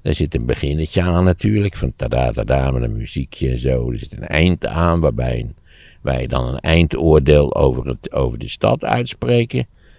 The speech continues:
Eigenlijk hadden we dat afgeschaft, maar dat bleek op hoge prijs te worden gesteld door de kijkers. Toen zijn we er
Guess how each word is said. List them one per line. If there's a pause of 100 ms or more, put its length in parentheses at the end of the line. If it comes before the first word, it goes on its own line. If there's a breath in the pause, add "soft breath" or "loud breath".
(120 soft breath)
Eigenlijk
hadden
we
dat
afgeschaft,
maar
dat
bleek
op
hoge
prijs
te
worden
gesteld
door
de
kijkers.
Toen
zijn
we
er